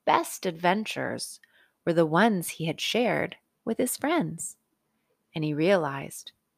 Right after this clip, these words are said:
that he had acted carelessly. Hoping his friends still wanted to play, the ninja went to find them.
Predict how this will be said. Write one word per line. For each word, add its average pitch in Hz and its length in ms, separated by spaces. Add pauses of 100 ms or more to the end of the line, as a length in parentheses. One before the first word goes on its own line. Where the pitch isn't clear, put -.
(180)
that - 100
he 190 220
had 175 200
acted 139 460
carelessly. - 840 (1120)
Hoping 254 320
his 240 180
friends 190 540
still 226 440
wanted 214 300
to 175 100
play, 170 720 (600)
the - 80
ninja 151 500
went 156 280
to 202 100
find 135 680
them. 127 380